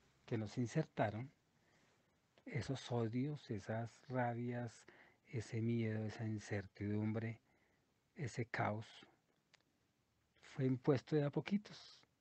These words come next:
Y suman tanta maldad, tanta maldad o tanta creencia que hace daño, tanta maldad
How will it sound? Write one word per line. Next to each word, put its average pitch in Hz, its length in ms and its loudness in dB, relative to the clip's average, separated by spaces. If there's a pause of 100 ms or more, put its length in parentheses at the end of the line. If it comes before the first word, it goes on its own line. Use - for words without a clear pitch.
(1000)
Y 165 80 2
suman 180 500 6 (480)
tanta 190 480 6
maldad, 123 440 2 (2250)
tanta 139 400 4
maldad 104 580 0 (420)
o 107 500 0
tanta 113 580 -2 (340)
creencia 117 920 0 (1300)
que - 140 -4
hace 107 240 2
daño, 107 340 2 (1500)
tanta 160 400 0
maldad 135 420 2